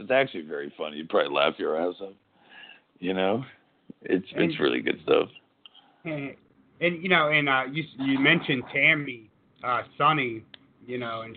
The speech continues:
Speaker 2: she, she's going through so much, right? I gue-, I guess, um, right now she, she's actually sitting in jail in Pennsylvania, which is a
Speaker 1: I know. I just
Speaker 2: sad
Speaker 1: read it, dude. Yeah,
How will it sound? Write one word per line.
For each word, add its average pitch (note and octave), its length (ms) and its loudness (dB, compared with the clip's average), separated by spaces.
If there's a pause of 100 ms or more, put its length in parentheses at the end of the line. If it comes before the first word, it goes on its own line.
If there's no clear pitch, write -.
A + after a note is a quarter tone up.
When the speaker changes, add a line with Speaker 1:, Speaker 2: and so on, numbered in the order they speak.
Speaker 2:
she, A#2+ 100 -8 (120)
she's D4 260 4
going C#3+ 260 4
through B2+ 140 -10 (120)
so D3+ 120 0
much, C#3+ 280 -2
right? B2+ 140 0
I - 20 2
gue-, F3+ 120 -2
I D#3 180 -2
guess, G#3+ 260 -4
um, B2+ 420 4 (720)
right F3+ 240 2
now F3 400 2
she, G3+ 160 -6 (280)
she's G3+ 200 -14
actually D#3 400 -8
sitting C#3 200 -2
in A#2 160 -6
jail B2+ 320 -4
in A2+ 100 -10
Pennsylvania, B2 720 -4
which G#2 220 -10
is F#2+ 140 -14
a G2 120 -6
Speaker 1:
I F#2 180 6
know. F2 460 6
I F2 120 6
just G2+ 220 0
Speaker 2:
sad D3 140 2
Speaker 1:
read A2 220 6
it, - 180 0
dude. F#2 380 0 (400)
Yeah, G#2 540 2